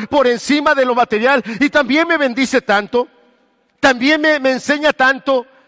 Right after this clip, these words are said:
y, y me, me, me motiva a buscar más de la gracia de Dios, porque yo quiero ayudar a otros hermanos como otros hermanos me han ayudado a mí a crecer. Y después viene todo un pueblo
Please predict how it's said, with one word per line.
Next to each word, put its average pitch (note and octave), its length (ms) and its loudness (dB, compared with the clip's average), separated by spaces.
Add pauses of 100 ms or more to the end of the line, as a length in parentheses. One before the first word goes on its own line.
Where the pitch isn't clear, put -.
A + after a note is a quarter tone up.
(120)
y, B3 240 -6
y A#3+ 60 -6
me, A#3 180 -8
me, B3 180 -4
me B3 140 -2
motiva B3+ 680 2 (160)
a A#3+ 120 2
buscar C4 480 -2
más C4+ 280 2
de B3+ 120 -2
la F3 100 2
gracia A#3+ 320 -2
de A#3+ 60 -4
Dios, C4 200 -2 (140)
porque B3 400 -2 (640)
yo A#3+ 80 -8
quiero C4 640 -2
ayudar G3+ 460 -2
a G#3+ 80 2
otros G#3+ 340 -4
hermanos F#3 560 -4
como E3+ 340 -12
otros G3+ 460 -8
hermanos F3 460 -6
me D#3+ 80 -8
han D#3 80 -6
ayudado D3 400 -6
a D3 40 -8
mí D3 120 -10
a C3+ 80 -10
crecer. B2 420 -14 (1500)
Y D3 100 -8
después E3+ 340 -4
viene F#3 240 -4
todo F#3+ 240 -8
un F#3 100 -10
pueblo G3 540 -4